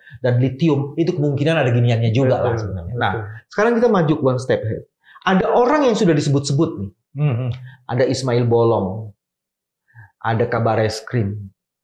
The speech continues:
Speaker 1: ada Hendra, ada Sambo. Ya kan?
Speaker 2: Ya, ya, ya.
Speaker 1: Dan sebenarnya ada banyak lagi nih struktur yang disebutkan di dalam ini yang beredar. Nah, pertanyaannya sekarang,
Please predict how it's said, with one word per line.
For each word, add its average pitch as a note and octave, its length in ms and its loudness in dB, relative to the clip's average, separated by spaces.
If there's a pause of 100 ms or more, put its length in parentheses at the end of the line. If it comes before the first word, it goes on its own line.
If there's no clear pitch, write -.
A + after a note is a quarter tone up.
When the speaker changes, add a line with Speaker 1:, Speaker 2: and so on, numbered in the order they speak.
(440)
Speaker 1:
ada A#2 320 -2
Hendra, A2 880 0 (480)
ada A#2 240 -2
Sambo. A2 720 -2 (800)
Ya B2 80 -2
kan? D#3+ 320 -4
Speaker 2:
Ya, C3+ 240 -4
ya, B2 160 -6
ya. A#2+ 160 -8 (160)
Speaker 1:
Dan C3+ 240 0 (240)
sebenarnya C#3 480 0
ada C3+ 80 2
banyak B2 320 0
lagi A#3 320 2
nih G#3+ 80 2
struktur F3 480 0
yang D3 240 2
disebutkan C#3+ 560 0
di - 20 0
dalam C3 300 4
ini C3 80 2
yang B2+ 80 0
beredar. A#2 400 0
Nah, C3+ 160 -2
pertanyaannya A#3 680 -2
sekarang, F3 460 -6